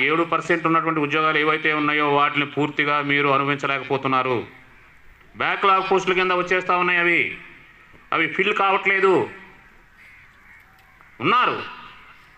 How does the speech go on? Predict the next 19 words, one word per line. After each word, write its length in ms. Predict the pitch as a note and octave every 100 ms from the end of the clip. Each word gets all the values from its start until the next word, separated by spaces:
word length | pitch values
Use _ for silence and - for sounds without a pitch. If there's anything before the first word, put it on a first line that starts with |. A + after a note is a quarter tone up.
| - - - _
రాజకీయంలో 600 | G#2+ C#3 D3+ E3 E3 E3 E3+
ఉన్నారు, 380 | E3+ F#3 G#3 G3 - - - - - - - - _ _ _ _ _ -
ఉద్యోగాల్లో 540 | A#2+ D#3 E3 E3+ E3+ E3+
ఉన్నారు, 340 | F3 G3 F#3 E3 - A2+
ఐపీఎస్ 440 | C#3+ D3 E3+ E3+
ఆఫీసులు 340 | E3 D#3 D#3 F3
ఉన్నారు, 280 | G3 F#3 B2
ఐఏఎస్ 380 | A2+ D3+ F3 F3
ఆఫీసులు 280 | E3+ F3 F3
ఉన్నారు 260 | F#3+ G3 D#3+
ఈ 100 | C#3
కమ్యూనిటీలో, 560 | D3+ D#3+ E3+ E3 D#3+ B2 - - - - - - - - -
కానీ 280 | C#3 D3+ D#3
సరిపడంతా 680 | C3 A#2+ B2 C#3 D#3+ D#3 D#3 D3+
లేరు, 320 | C#3+ C3+ A2+ - - - - - - _ _ _ - _ _ _ _ - - - - - - - -
సరిపడంత 580 | D#3+ G3 G3+ G#3 G3 G3
లేరు. 300 | G3 F#3+ A2 - - - - - - - - - -
ఉన్న 140 | F3 G#3 F3
ఏడు 160 | G3